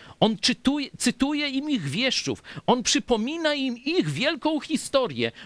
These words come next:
On zna ich religię. I na tej podstawie mówi, "A teraz opowiem wam o prawdziwym Bogu, o Jezusie Chrystusie, którego zabili, ale który zmartwychwstał,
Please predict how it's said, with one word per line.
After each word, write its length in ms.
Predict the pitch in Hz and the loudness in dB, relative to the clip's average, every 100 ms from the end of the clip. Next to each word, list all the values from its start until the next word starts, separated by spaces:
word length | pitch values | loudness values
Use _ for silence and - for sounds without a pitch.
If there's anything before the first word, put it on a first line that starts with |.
| - | 2
On 240 | 240 247 | 2 2
zna 440 | 185 160 247 339 320 | -2 -2 2 2 0
ich 320 | 254 359 254 | -2 -2 0
religię. 800 | 269 277 269 381 147 139 98 73 - - _ _ _ _ _ - | 0 0 -2 -4 -2 0 0 -2 -12 -20 _ _ _ _ _ 4
I 120 | 175 | 4
na 240 | 147 202 277 | 2 -2 0
tej 180 | 226 | -2
podstawie 720 | - 175 - - 190 78 62 - _ - - | 0 -2 0 0 0 -2 -12 -16 _ -8 -4
mówi, 180 | 107 - | -4 -4
"A 100 | - | -4
teraz 480 | - 202 - - - - _ | 0 0 0 -8 -16 -18 _
opowiem 480 | 107 - 165 123 78 | -4 0 0 0 -4
wam 200 | 76 82 | -6 -4
o 60 | 110 | -4
prawdziwym 640 | 139 87 85 180 107 101 | -4 -4 -4 -4 -4 -4
Bogu, 340 | 92 117 - - _ _ _ - | -2 -4 -8 -20 _ _ _ 0
o 80 | 139 | 2
Jezusie 460 | 123 113 214 - | 2 -2 -2 0
Chrystusie, 560 | 196 202 - - 135 - - - - - - - - - | 0 -2 0 0 0 -4 -14 -20 -20 -20 -20 -20 -20 -4
którego 340 | - 147 170 | 0 2 0
zabili, 400 | 220 208 135 90 - - _ _ _ _ | 0 -2 -4 -10 -14 -20 _ _ _ _
ale 180 | - - | -4 -4
który 280 | - 139 156 | -4 -2 -2
zmartwychwstał, 720 | 143 120 - 104 - - | -4 -6 -6 -6 -8 -10